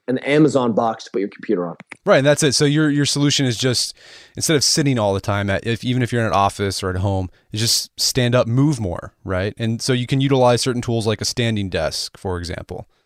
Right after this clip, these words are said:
Speaker 1: Yeah, you know, and our kids can sit down on the ground anytime they want at school, you know, they, and which is a fine place. It turns out that cultures that toilet on the ground, sleep on the ground, they don't fall. Their fall risk in their elderly drops to zero.
Speaker 2: Right. You
Speaker 1: You know
Speaker 2: talk
Speaker 1: what?
Speaker 2: about in the book, the, in Japan, like, in the nursing homes, the old people sleep on the floor,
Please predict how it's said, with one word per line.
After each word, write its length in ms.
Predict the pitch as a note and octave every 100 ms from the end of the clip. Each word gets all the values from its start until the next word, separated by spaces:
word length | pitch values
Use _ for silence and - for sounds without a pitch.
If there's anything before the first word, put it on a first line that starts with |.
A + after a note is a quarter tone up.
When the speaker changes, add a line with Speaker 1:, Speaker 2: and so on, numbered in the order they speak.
| _ _ _ -
Speaker 1:
Yeah, 300 | D4 F#3+ D3
you 80 |
know, 140 | F3+ G3
and 100 | F#3+
our 120 | A3
kids 360 | - D#4 B3+ -
can 160 | C#3+
sit 300 | - - C#3+
down 260 | D3 F3 F3
on 120 | C3+
the 80 | A2
ground 400 | A#2+ C#3 F3 A2+
anytime 300 | C3+ C3+ C3+
they 120 | A2
want 340 | G2+ D#3+ -
at 80 | -
school, 400 | - D3+ D#3+ - _ - _ -
you 60 |
know, 60 | C3+
they, 100 | D#3+
and 160 | D#3+ D3
which 160 | D3
is 80 | C#3+
a 60 | C3+
fine 340 | D#3+ F#3+ G3
place. 320 | - F2 -
It 80 | -
turns 260 | G3 G3 E3+
out 180 | E3
that 160 | D3+ B2 - - _ -
cultures 360 | - F#3 D#3+ C#3
that 180 | -
toilet 320 | - E3+ E3 D3+
on 120 | C#3+
the 40 |
ground, 220 | C3 C3+
sleep 220 | - E3 D3+
on 80 |
the 60 | B2+
ground, 220 | A2+ A2+
they 40 | C#3
don't 200 | C#3 -
fall. 320 | D#3+ B2+ - _ _ _ -
Their 80 | C3+
fall 280 | - E3 E3+
risk 200 | C#3+ -
in 60 |
their 100 | B2+
elderly 340 | A2+ D#3 C#3 A2
drops 320 | C#3 B2+ -
to 60 | G#2+
zero. 240 | C#3 D3+
Speaker 2:
Right. 180 | F#3 D#3
You 60 |
Speaker 1:
You 40 | C#3
know 60 |
Speaker 2:
talk 140 | D#3+ E3+
Speaker 1:
what? 80 | E3+
Speaker 2:
about 140 | D#3+
in 80 | C#3
the 40 |
book, 240 | A2+ D3 -
the, 320 | B2+ A#2+ A2
in 120 | A2+
Japan, 480 | A2 - C#3+ D#3+ B2+
like, 180 | G#2+ G#2+
in 240 | A2 A2
the 80 | A2
nursing 320 | A#2+ D#3 C3+
homes, 240 | A2+ G#2 G2
the 80 |
old 160 | A2 A#2
people 260 | C3 - A2
sleep 280 | - A#2+
on 100 | G#2
the 80 | F2
floor, 680 | - C3 D3 A#2 G2 F2+